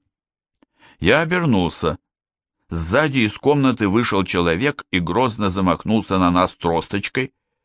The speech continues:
Говорил он с легким французским акцентом. Например, его "Вы кто такие?" больше походило на "Ви кто такий?". Сомнений не оставалось. Это мой двоюродный дед.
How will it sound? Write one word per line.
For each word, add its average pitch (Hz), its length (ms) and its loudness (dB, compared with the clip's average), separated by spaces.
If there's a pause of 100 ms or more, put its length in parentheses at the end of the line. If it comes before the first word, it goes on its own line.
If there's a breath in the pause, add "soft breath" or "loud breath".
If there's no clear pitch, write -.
(300 loud breath)
Говорил 151 460 2
он 170 160 0
с - 80 -10
легким 147 400 0
французским 113 680 0
акцентом. 85 680 -2 (500)
Например, 120 460 2
его 110 400 4
"Вы 113 160 2
кто 104 300 0
такие?" 85 640 0 (400 soft breath)
больше 120 320 2
походило 107 580 2
на 92 280 2 (180)
"Ви 147 220 0
кто 143 280 0
такий?". 95 680 -2 (640)
Сомнений 131 640 2
не 175 100 2
оставалось. 170 840 -2 (380)
Это 107 280 4
мой 104 180 4
двоюродный 98 800 2
дед. 78 480 -8